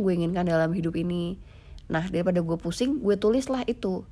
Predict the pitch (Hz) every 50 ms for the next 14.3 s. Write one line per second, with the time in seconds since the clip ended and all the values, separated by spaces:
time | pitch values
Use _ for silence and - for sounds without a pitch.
0 | - - - 202 190 185 175 180 185 - 220 233 262 247 202 180 180 190 190 180
1 | 175 175 - 165 160 - 220 226 208 233 247 - 185 165 160 160 170 170 170 180
2 | - 208 214 214 - - - - - - - - - - - - - - - -
3 | - - - - 233 233 294 320 269 247 294 320 311 339 240 202 185 185 190 190
4 | 185 185 185 - - 180 - - 180 180 165 165 185 190 202 - - - 180 175
5 | 180 180 170 165 165 160 160 160 156 151 151 147 151 160 180 220 226 180 185 185
6 | - 170 160 160 160 156 156 156 151 151 147 151 160 190 - - - - - -
7 | - - 170 170 160 165 170 - 175 180 185 185 180 - 170 175 175 - - 190
8 | - 240 247 247 240 233 - - 185 - - 190 175 180 208 - 202 190 185 196
9 | 190 214 202 160 165 165 170 185 214 233 - - - - - - 190 208 - 180
10 | 190 185 202 214 214 196 175 - - 190 180 170 151 147 - - - - 156 160
11 | - - - - - - - - - - - - - - - - - - - 170
12 | 185 202 180 185 165 165 175 214 247 247 - 262 254 233 226 220 220 254 262 285
13 | 302 - 190 180 175 - - 180 175 170 170 180 185 - - 165 170 170 180 -
14 | 175 180 - 156 147 143